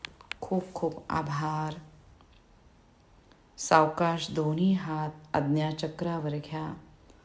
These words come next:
पवित्र आत्म्याद्वारे परम तत्वाशी आपण एकरूप होत आहोत. सगळ्या गुरूंचे स्थान असलेले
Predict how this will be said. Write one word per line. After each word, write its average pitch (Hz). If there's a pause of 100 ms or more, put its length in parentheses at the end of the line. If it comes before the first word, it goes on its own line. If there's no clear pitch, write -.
(520)
पवित्र 185
आत्म्याद्वारे 156
परम 160
तत्वाशी 165
आपण 156 (160)
एकरूप 185
होत 156
आहोत. 151 (3000)
सगळ्या 170
गुरूंचे 185
स्थान 180
असलेले 156